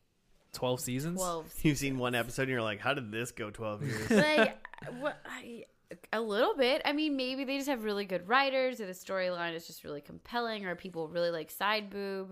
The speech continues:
Speaker 2: or the violence, or
Speaker 1: Yeah,
Speaker 2: whatever.
Speaker 1: I think all of those things that you're <laughs> saying are, like, recipes for, like, a successful show.
Speaker 3: I think man or woman, gay or straight, no matter what, everybody likes side boob.
Speaker 1: Yeah.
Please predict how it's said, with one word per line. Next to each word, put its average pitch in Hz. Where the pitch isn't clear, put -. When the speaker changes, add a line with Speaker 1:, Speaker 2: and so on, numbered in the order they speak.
Speaker 2:
or 156
the 156
violence, 170
or -
Speaker 1:
Yeah, 214
Speaker 2:
whatever. 180
Speaker 1:
I 175
think 254
all 180
of 208
those 202
things 220
that 135
you're 143
<laughs> -
saying 151
are, 160
like, 143
recipes 143
for, 135
like, 117
a 170
successful 139
show. 143
Speaker 3:
I 165
think 208
man 147
or 139
woman, 135
gay 123
or 123
straight, 120
no 135
matter 120
what, 107
everybody 120
likes 87
side 95
boob. 85
Speaker 1:
Yeah. 160